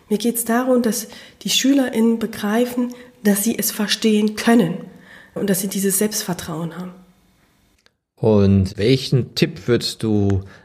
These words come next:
Speaker 2: Leuten geben, die sagen, "Ah ja, irgendwie hast du ja recht, ne?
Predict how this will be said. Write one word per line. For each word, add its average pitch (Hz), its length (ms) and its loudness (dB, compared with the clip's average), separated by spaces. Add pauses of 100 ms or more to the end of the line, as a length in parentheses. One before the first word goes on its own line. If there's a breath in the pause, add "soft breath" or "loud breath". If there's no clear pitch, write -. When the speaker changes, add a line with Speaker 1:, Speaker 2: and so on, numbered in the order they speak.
(120)
Speaker 2:
Leuten 104 340 2
geben, 101 320 2
die 95 140 2
sagen, 95 580 2
"Ah 98 200 -4
ja, 95 260 -4
irgendwie 101 400 0
hast 95 240 -2
du 98 40 -2
ja 87 100 0
recht, 98 360 0
ne? 98 120 0